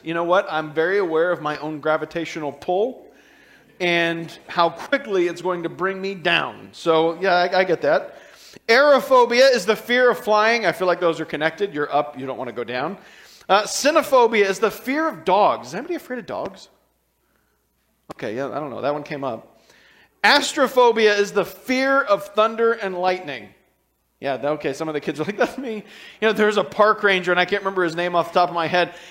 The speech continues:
who was, he was a park ranger for twenty-seven years, and in twenty-seven years of working as a park ranger, was struck by lightning six times. Now, if anybody deserves to head for cover when it's clouding up, it is that guy.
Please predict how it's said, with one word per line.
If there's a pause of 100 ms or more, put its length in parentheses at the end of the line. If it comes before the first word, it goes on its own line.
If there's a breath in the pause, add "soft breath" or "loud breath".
(120)
who
was,
he
was
a
park
ranger
for
twenty-seven
years, (240 loud breath)
and
in
twenty-seven
years
of
working
as
a
park
ranger,
was
struck
by
lightning
six
times. (920 soft breath)
Now,
if
anybody
deserves
to
head
for
cover
when
it's
clouding
up,
it
is
that
guy.